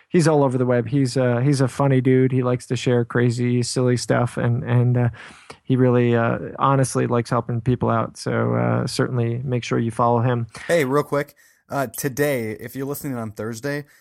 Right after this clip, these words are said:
Speaker 2: there's a post coming out, which is my absolute favorite post ever on the Bigger Pockets blog, and Seth wrote it. Uh, it's twenty, uh, gifs or gifs, however you say that,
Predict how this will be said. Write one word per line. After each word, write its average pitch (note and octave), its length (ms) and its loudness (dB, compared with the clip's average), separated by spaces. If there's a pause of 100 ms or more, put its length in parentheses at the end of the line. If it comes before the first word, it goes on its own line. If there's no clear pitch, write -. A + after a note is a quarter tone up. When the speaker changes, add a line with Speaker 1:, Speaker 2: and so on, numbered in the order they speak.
(120)
Speaker 2:
there's C3 180 -4
a C3 60 -4
post C3+ 360 -6
coming A#2 260 -6
out, G#2 160 -4
which G#2+ 160 -10
is G#2+ 80 -10
my G#2+ 160 -8
absolute A#2+ 640 -10
favorite A#2 500 -8
post - 460 -12 (460)
ever A#2+ 460 -4
on G#2+ 200 -8
the G2+ 140 -12
Bigger A2 180 -6
Pockets G#2+ 320 -10
blog, G2 300 -4
and F2+ 100 -12
Seth - 320 -8
wrote F#2+ 240 -6
it. F2 180 -14 (420)
Uh, F#2 220 -6
it's G2+ 220 -10 (340)
twenty, C3 480 -4
uh, G2 320 -4 (320)
gifs - 420 -6
or G2 60 -8
gifs, G#2+ 380 -6
however G2 220 -4
you G2+ 60 -8
say G2+ 180 -6
that, G2+ 260 -4